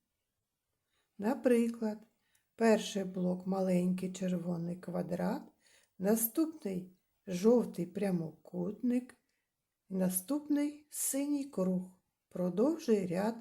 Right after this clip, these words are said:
далі. Наступна вправа.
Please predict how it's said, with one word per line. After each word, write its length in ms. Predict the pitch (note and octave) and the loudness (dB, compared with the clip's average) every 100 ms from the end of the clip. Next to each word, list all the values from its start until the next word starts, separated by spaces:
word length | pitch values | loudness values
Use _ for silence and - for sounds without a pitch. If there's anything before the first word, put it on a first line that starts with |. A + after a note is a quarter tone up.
| - _ _ F3+ | -12 _ _ -8
далі. 580 | G3+ G3 F#3+ F#3+ F#3 - _ _ _ _ _ _ _ _ _ _ _ _ _ _ _ _ _ _ _ _ _ _ _ _ _ _ _ _ _ _ _ - | -4 -2 -2 -4 -8 -16 _ _ _ _ _ _ _ _ _ _ _ _ _ _ _ _ _ _ _ _ _ _ _ _ _ _ _ _ _ _ _ -8
Наступна 720 | F#3 F#3 - B3+ D#4+ D#4+ E4 | -4 -4 -2 0 0 0 -2
вправа. 720 | D#4+ - G#3 F#3+ F#3+ F#3 F#3 | -2 -4 -4 -4 -4 -6 -6